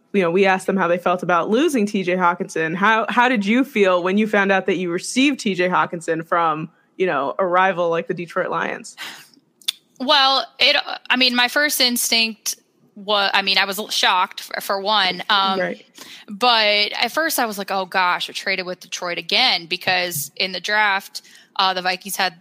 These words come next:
Speaker 2: the twelfth pick, but they traded that to Detroit and moved back. And so at this point, Detroit has several Minnesota Vikings picks going forward.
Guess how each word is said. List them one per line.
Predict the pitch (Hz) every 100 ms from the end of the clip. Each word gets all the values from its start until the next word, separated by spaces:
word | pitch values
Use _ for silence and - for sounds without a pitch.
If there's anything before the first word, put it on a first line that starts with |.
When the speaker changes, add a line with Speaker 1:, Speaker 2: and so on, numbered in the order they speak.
| -
Speaker 2:
the | 190
twelfth | - 180 -
pick, | - 180 180
but | 180 165
they | 185 190 185 180 -
traded | 190 180 175
that | 170
to | 175
Detroit | 170 - 175 175
and | 165
moved | 165 -
back. | 180 170 - - - - - -
And | 190 190
so | 202
at | 202
this | 302 -
point, | 277 214
Detroit | 202 240 220
has | 220 190
several | - 214 208 196 185
Minnesota | 180 185 185 180
Vikings | 175 170 175 170 -
picks | - 185 - -
going | 175 170
forward. | - 277 320 220 190